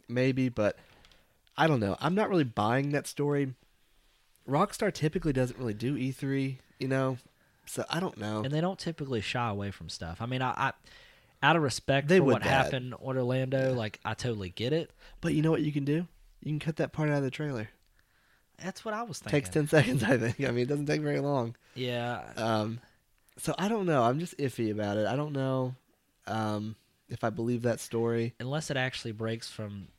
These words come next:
Speaker 2: Rockstar themselves.
Speaker 1: Yeah.
Speaker 2: Uh,
Speaker 1: But, I mean, at the same time, though, someone leaked the entire Xbox, uh, conference just hours before it happened. So, I mean, someone inside <laughs> knows information that we don't know yet. So,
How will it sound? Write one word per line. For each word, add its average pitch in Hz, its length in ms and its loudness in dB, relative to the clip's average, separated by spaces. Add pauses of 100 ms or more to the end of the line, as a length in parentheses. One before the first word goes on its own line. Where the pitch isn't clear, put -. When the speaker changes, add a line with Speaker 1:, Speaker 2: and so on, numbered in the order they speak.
Speaker 2:
Rockstar 110 440 -6
themselves. 113 760 -6 (520)
Speaker 1:
Yeah. 117 80 -2
Speaker 2:
Uh, 107 240 0 (340)
Speaker 1:
But, 175 180 2
I 160 60 2
mean, 185 240 4 (140)
at 135 140 2
the 143 80 0
same 160 180 0
time, 180 240 0
though, 131 280 6
someone 147 400 0
leaked 143 180 -2
the 131 80 -2
entire 127 320 0
Xbox, 127 540 -2 (300)
uh, 101 220 0
conference 117 500 -4 (140)
just 117 160 -6 (240)
hours 117 380 0
before 117 400 -4
it - 140 -8
happened. 107 480 -6
So, 113 220 0
I - 20 2
mean, 113 240 -2 (360)
someone 165 580 2 (160)
inside 131 520 2
<laughs> 110 120 2
knows 131 160 2
information 113 680 -2
that 92 200 -2 (420)
we 117 140 0
don't 110 240 0
know 107 120 0
yet. 110 440 2
So, 90 320 -6